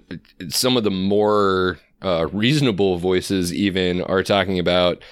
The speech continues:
how, like, maybe we need to investigate how his, like, what was that two hundred thousand dollar debt that nobody really believes was actually about baseball tickets anymore?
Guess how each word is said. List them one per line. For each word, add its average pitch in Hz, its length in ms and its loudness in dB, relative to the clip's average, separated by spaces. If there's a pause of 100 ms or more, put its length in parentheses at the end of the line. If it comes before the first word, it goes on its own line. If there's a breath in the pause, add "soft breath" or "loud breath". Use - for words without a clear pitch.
(200 loud breath)
how, 92 520 2
like, 101 240 0
maybe 120 340 0
we 156 200 2
need 131 280 0
to 127 160 2
investigate 110 640 0
how 101 280 0
his, 98 540 0 (260 loud breath)
like, 113 180 0
what 113 240 0
was 185 200 2
that 175 180 4
two 147 200 0
hundred 143 260 0
thousand 139 300 0
dollar 131 340 0 (240)
debt 147 340 -2 (240)
that 117 240 0
nobody 113 340 -2
really 113 260 0
believes 107 460 0
was 104 560 -2
actually 104 380 -4
about 98 240 -2
baseball 101 320 -2
tickets 120 340 -4
anymore? 120 460 -2